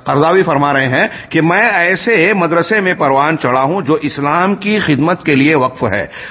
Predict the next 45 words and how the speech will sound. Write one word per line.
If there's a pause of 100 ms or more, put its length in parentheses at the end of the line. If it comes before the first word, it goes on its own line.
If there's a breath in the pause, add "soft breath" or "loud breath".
(120)
اس
مدرسے
کو
ایسے
شخص
نے
قائم
کیا
ہے
جو
اپنی
فکر، (240 loud breath)
اپنی
حرکات
اور
تعلقات
میں (280 loud breath)
اعتدال
سے
ممتاز
ہے۔ (420)
شیخ
حسن
البنا
کو
کہہ
رہے
ہیں (260 loud breath)
اعتدال، (580)
بہت
اعتدال
کی
حامل
شخصیت
ہے، (220 loud breath)
اس
میں
امتیاز
رکھتے
ہیں، (240 loud breath)
اور
وہ
ہے
امام
شہید